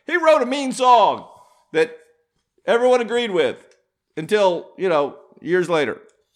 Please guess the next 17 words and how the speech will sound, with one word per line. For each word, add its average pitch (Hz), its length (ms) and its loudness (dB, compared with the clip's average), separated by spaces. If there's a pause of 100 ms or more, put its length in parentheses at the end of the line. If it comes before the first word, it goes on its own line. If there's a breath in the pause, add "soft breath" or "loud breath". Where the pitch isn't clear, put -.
(200)
I 120 120 -8
still 151 220 -6
think 98 140 -8
it's 76 100 -14
a 80 60 -14
great 80 180 -10
song. 73 340 -14
It's - 100 -20
a 370 40 -18
great 349 320 -6
song! 254 520 -2 (840)
Beckett 113 300 -2
Adams 117 320 0
had 107 140 -2
a - 20 -6
great 92 260 -6
piece 95 520 -10